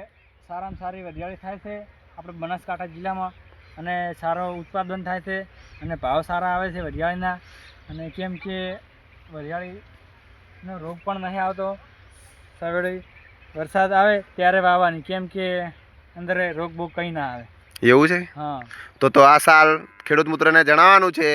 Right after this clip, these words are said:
Speaker 1: કે
Speaker 2: કે વરિયાળીનું વાવેતર કરતા વખતે તમારે માહિતી ચંપુભાઈની લેવાની છે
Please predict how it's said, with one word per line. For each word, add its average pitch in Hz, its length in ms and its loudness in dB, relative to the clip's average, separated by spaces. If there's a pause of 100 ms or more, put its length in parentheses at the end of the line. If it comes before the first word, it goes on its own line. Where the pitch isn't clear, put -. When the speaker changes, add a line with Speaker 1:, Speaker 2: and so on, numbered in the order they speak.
Speaker 1:
કે - 300 -20
Speaker 2:
કે 139 180 -2
વરિયાળીનું 202 520 6
વાવેતર 180 320 4
કરતા 170 260 0
વખતે 156 380 -2 (580)
તમારે 170 400 6 (280)
માહિતી 160 600 -2
ચંપુભાઈની 147 500 -4
લેવાની 156 360 -2
છે 165 180 -8